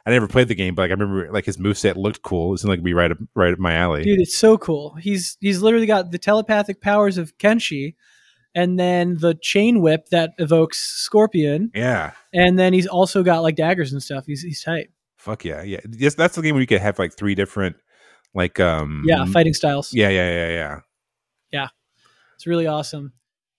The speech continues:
Speaker 2: I love Takeda. I really want them to bring him back. I will say, the end of the most recent game, Liu Kang, but a younger version of Liu Kang displaced in time,
Speaker 1: Mm-hmm.
Speaker 2: becomes the new god of time, Titan of Time,
Speaker 1: <laughs>
Speaker 2: and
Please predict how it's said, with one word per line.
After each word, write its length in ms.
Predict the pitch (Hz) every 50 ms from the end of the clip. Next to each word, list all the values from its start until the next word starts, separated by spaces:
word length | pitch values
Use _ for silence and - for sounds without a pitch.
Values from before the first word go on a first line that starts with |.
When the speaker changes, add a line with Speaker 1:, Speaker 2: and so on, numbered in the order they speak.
| _
Speaker 2:
I 80 | 233 262
love 180 | 208 190 208
Takeda. 400 | 202 - 156 - 160 143 143 139
I 120 | 135 139 151
really 240 | 175 214 240 254 214
want 180 | 190 208 202
them 100 | 202 190
to 60 | 175
bring 160 | 160 170 165 160
him 100 | 156 147
back. 380 | 151 165 165 156 143 147 -
I 80 | 185 196
will 120 | 226 247
say, 480 | 233 - - 233 220 214 208 202 185 160 -
the 160 | 165 170 190
end 140 | 190 208 226
of 40 | 220
the 60 | 214
most 220 | 202 202 190 -
recent 260 | 208 190 - 165 156 151
game, 460 | 170 180 180 170 160 156 151 156 151 - _ _ _ _ _ _ _ _ _
Liu 140 | 175 170 196
Kang, 560 | 190 - - 202 202 202 202 196 196 196 190 - _ _
but 140 | 151 175 185
a 40 | 180
younger 320 | 180 175 175 185 185 185
version 300 | 180 175 180 180 175 175
of 100 | 170 160 156 160 - _ _
Liu 160 | 175 165 165
Kang 300 | - - 170 165 160 165
displaced 480 | 160 156 - - - 170 165 156 - -
in 100 | 156 156
time, 480 | - 170 165 160 165 160 156 156 147 - _ _ _ _ _ _
Speaker 1:
Mm-hmm. 140 | 101 92 92
Speaker 2:
becomes 400 | 180 185 - 190 180 175 165 151
the 80 | 151 165
new 260 | 170 170 175 175 180
god 380 | 160 185 175 170 170 170 170 165
of 380 | 170 175 165 165 151 - - _
time, 640 | - - 190 185 175 165 156 151 160 202 240 254 233 _
Titan 280 | - - 202 180 170 170
of 100 | 156 -
Time, 340 | - 160 143 143 147 185 - _ _ _ _ - -
Speaker 1:
<laughs> 120 | - - - 92 - 92 -
Speaker 2:
and 280 | 180 185 180 180 175